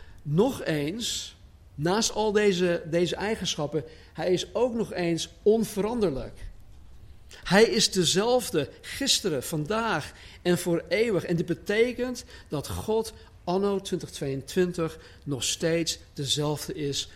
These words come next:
voor jou en voor mij. Hij is niet veranderd. En weet je, dit geeft hoop. Dit geeft rust, dit geeft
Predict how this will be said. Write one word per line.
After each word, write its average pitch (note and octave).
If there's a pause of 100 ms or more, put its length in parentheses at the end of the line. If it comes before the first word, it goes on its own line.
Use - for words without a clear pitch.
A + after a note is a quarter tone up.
(140)
voor B2+
jou C#3 (260)
en B2+
voor C3+
mij. B2 (1400)
Hij D#3+
is E3 (120)
niet F3+
veranderd. D3 (3750)
En C#3+
weet F3
je, D3+
dit G3
geeft - (340)
hoop. - (1900)
Dit D#3+
geeft -
rust, D3+
dit D#3
geeft -